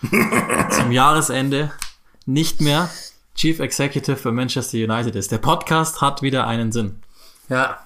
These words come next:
Speaker 2: ich glaube auch, also das allein schon, also das allein ist schon für dich allein schon Genugtuung. Ich glaube, wir haben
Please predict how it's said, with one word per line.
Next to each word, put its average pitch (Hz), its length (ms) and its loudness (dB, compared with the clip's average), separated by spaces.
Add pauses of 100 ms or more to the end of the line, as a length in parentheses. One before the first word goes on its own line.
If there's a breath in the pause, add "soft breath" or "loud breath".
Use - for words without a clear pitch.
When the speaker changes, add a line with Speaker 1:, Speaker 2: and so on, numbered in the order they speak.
Speaker 2:
ich - 100 -14
glaube 131 200 4
auch, 127 260 2
also 110 200 0
das 113 260 -2
allein 113 220 2
schon, 120 120 0
also 110 160 -2
das 113 180 -2
allein 110 200 4
ist 113 100 -2
schon 120 140 0
für 107 160 -4
dich 135 240 -2
allein 101 180 0
schon 104 160 0
Genugtuung. 107 440 0
Ich 107 80 -2
glaube, 104 180 0
wir 107 80 4
haben - 140 4